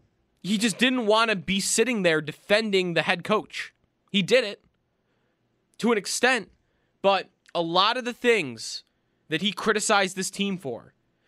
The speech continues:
and blamed this team for, for why they are in dead last in the N H L in points, are things that are controlled by the head coach.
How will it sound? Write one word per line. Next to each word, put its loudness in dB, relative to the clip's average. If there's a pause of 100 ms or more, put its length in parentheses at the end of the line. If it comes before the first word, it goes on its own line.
(120)
and 0
blamed 2
this 0
team 0
for, -8 (180)
for -4
why 4
they 0
are 4
in -6
dead 2
last 0
in -6
the -2
N -2
H -4
L 0
in -8
points, -6 (960)
are 2
things -4 (240)
that 0
are -2
controlled 0 (300)
by 4
the -4
head -2
coach. -4